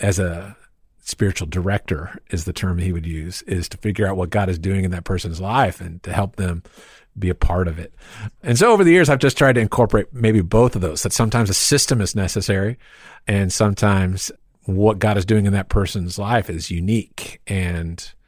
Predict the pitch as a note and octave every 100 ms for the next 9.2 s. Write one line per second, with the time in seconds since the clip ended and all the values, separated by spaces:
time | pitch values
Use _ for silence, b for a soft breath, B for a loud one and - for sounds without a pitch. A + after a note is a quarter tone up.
0 | _ _ _ F#2+ - - - G2 - F#2+
1 | F#2 - G2 - F2 E2+ G2 F2 _ F2
2 | F2+ F2 F2 F#2+ F#2+ - - E2+ - D#2+
3 | D#2+ D#2 - F2 - E2 - F2 E2 D#2+
4 | F2+ A2 F2 F#2 F2 F2 E2 E2 - F2
5 | E2 - D#2 D#2+ D2+ E2 D#2 - E2 D2+
6 | E2+ G2 D#2+ - B B B B C3 C3
7 | B2 A#2+ G#2 A2 G#2 G2 F#2+ - G2+ -
8 | G2 E2 - A#2+ B2 - A#2+ A2 A#2 -
9 | F2 D#2